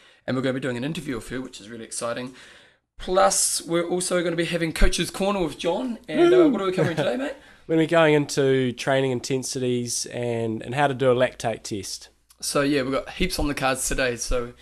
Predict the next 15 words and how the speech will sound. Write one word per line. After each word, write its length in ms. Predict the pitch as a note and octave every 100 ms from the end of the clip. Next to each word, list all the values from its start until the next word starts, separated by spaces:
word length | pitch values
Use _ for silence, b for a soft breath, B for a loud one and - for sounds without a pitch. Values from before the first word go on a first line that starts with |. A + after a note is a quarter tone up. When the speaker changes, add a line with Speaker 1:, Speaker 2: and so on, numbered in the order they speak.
| b b b
Speaker 1:
bring 160 | C#3+ D3+
it 60 |
on. 220 | C#3+ A#2+ - b b - - _ - -
First 280 | A3+ G#3+
of 80 | G3+
all, 200 | F#3+ D3+
the, 260 | B2 D#3 D#3
uh, 240 | D3 C#3+ C#3 -
big 140 | F3+
news 260 | F3+ D#3+ D#3+
of 120 | C3+
the 100 | D3
week, 340 | D3+ A#3+ -
which, 340 | - D3 C#3+ -
uh, 300 | C3+ B2+